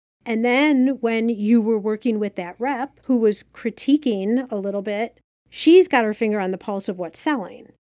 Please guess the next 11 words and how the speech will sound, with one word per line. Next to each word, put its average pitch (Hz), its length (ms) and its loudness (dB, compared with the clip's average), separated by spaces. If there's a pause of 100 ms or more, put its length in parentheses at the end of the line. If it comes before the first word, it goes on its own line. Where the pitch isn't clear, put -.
(160)
So 196 480 -2
that 214 420 -6
helped 214 320 -4
advance 185 400 -4
your 190 80 -6
business 180 400 -8
totally 180 420 -4
also. 190 400 -8
So 196 240 -8
it's 196 200 -12
all 285 580 -4